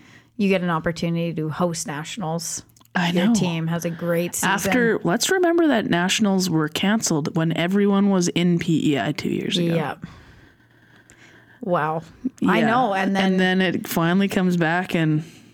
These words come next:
Speaker 1: and you're
Speaker 2: and you're not able to stand behind
Speaker 1: and you're
Speaker 2: the
Speaker 1: the
Speaker 2: bench.
Speaker 1: head coach of the host team.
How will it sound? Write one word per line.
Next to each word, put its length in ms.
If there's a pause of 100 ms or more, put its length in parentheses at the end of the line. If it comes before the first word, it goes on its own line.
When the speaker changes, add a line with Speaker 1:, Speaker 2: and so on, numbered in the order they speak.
(280)
Speaker 1:
and 220
you're 380 (200)
Speaker 2:
and 160
you're 120
not 240
able 240
to 80
stand 320
behind 160
Speaker 1:
and 60
you're 100
Speaker 2:
the 80
Speaker 1:
the 120
Speaker 2:
bench. 180
Speaker 1:
head 40
coach 540
of 200
the 100
host 420
team. 520